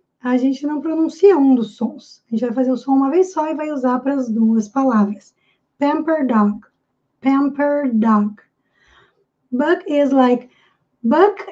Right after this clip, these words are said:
é, Buck é um nome próprio, é o nome do cachorro. É, tipo, esse like que é o verbo gostar em outros contextos. Muitas vezes é como,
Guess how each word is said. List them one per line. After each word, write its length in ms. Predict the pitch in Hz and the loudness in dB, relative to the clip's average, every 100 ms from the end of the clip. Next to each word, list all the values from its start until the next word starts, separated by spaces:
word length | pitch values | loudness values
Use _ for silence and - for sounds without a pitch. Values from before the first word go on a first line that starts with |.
| 285 | 0
é, 320 | 269 294 339 - | 2 2 0 0
Buck 320 | 226 294 - | 2 2 -4
é 120 | 349 233 | -4 0
um 120 | 233 | 4
nome 340 | 214 220 254 | 6 6 4
próprio, 500 | - 240 240 349 403 269 | 4 2 4 2 2 2
é 40 | |
o 80 | 233 | 2
nome 320 | 208 226 269 | 2 4 2
do 140 | 202 208 | 0 -4
cachorro. 640 | 262 - 294 294 339 - _ _ _ _ _ _ - | -6 -6 -4 -2 -2 -4 _ _ _ _ _ _ -2
É, 280 | 254 269 - _ _ - | 2 2 0 _ _ -8
tipo, 480 | 349 - 214 - - - _ - | -4 -2 -2 -2 -8 -20 _ -4
esse 280 | 415 453 302 | -2 0 0
like 560 | 247 254 214 - _ _ _ _ _ _ | 2 2 2 -4 _ _ _ _ _ _
que 160 | 262 254 | 4 6
é 140 | 247 | 4
o 180 | 247 226 | 2 2
verbo 360 | 226 214 202 208 | 2 2 2 2
gostar 760 | 233 294 - - 262 240 233 240 - | 2 0 -4 -2 0 0 -2 -6 -2
em 160 | 233 | 0
outros 300 | 202 208 208 | 0 0 -6
contextos. 720 | - 240 247 226 - - - _ _ _ _ - | -6 -6 0 0 -2 -12 -20 _ _ _ _ -2
Muitas 340 | 262 262 269 | 0 0 2
vezes 240 | 254 254 240 | 4 4 2
é 80 | |
como, 640 | 269 - 294 320 269 196 | -2 -4 -2 2 4 2